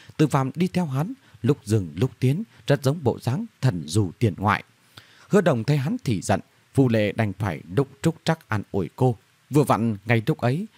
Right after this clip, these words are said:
một vị nữ sinh không biết tên bảo mình bị đau bụng, muốn đi W C, vậy nên ba người cứ thế hợp thành một nhóm để tìm phòng vệ sinh. "Từ từ, từ từ." Tùng Võ đang đứng nghe,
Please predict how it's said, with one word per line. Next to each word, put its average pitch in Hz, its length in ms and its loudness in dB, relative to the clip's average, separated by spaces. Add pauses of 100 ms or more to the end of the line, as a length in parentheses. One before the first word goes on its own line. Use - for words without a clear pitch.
(100)
một 127 180 2
vị 131 100 2
nữ 117 200 0
sinh 185 340 -2
không 135 200 -2
biết 180 200 -4
tên 147 200 2 (120)
bảo 92 240 0
mình 98 280 0
bị 117 180 0
đau 147 100 0
bụng, 117 240 -2 (240)
muốn 143 200 0
đi 113 240 0
W 113 240 0
C, 123 320 -2 (260)
vậy 139 120 2
nên 175 200 2
ba 180 120 2
người 101 300 -2 (100)
cứ 143 140 2
thế 165 220 0 (180)
hợp 135 240 2
thành 92 260 -4
một 92 220 -4
nhóm 117 260 -2 (180)
để 98 240 0 (100)
tìm 92 280 -2
phòng 80 260 -6
vệ 90 180 -2
sinh. 123 220 0 (840)
"Từ 180 120 4
từ, 151 300 2 (220)
từ 196 100 6
từ." 180 340 2 (480)
Tùng 113 200 2
Võ 95 200 -2
đang 107 220 -4
đứng 135 240 -4
nghe, 113 200 0